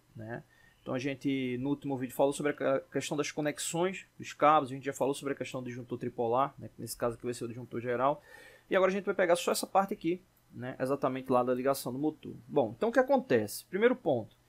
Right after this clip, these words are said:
esse camarada aqui, quem é esse camarada aqui? Esses são os contatos de força, né, do contator K um, né? Então nesse caso a gente tá falando exatamente,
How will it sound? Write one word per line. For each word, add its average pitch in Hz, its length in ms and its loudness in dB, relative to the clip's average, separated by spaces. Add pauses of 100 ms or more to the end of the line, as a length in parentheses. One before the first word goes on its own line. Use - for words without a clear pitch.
(420)
esse 240 260 6
camarada 214 400 4
aqui, 196 160 -4
quem 214 280 -6
é - 20 0
esse 208 160 -2
camarada 185 340 4
aqui? 143 340 -2 (320)
Esses 233 600 6
são 208 220 2
os 208 120 -2
contatos 185 480 4
de 175 100 -4
força, 170 560 2
né, 135 140 -4
do 143 140 -6
contator 185 640 2
K 170 180 4
um, 170 240 0 (720)
né? 127 300 -2
Então 143 180 0
nesse 170 260 2
caso 170 420 8
a 160 40 -4
gente 170 120 -2
tá 180 100 4
falando 156 380 4
exatamente, 156 840 0